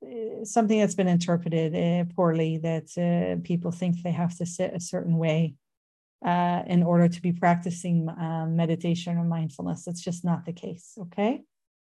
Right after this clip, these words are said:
So once you've assumed your posture, begin to settle, right? So for me, I'm sitting at the edge of my seat. I'm really feeling my seat bones, uh, rooted in the chair.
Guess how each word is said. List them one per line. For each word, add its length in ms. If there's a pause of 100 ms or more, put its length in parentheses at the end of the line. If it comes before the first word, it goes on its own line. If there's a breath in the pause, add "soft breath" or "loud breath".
(200)
So 180
once 320
you've 200
assumed 560
your 120
posture, 580
begin 400
to 180
settle, 600 (560)
right? 240
So 180
for 200
me, 240
I'm 140
sitting 440
at 140
the 180
edge 280
of 140
my 180
seat. 580 (1120)
I'm 180
really 300
feeling 380
my 160
seat 400
bones, 480
uh, 320
rooted 400
in 180
the 80
chair. 680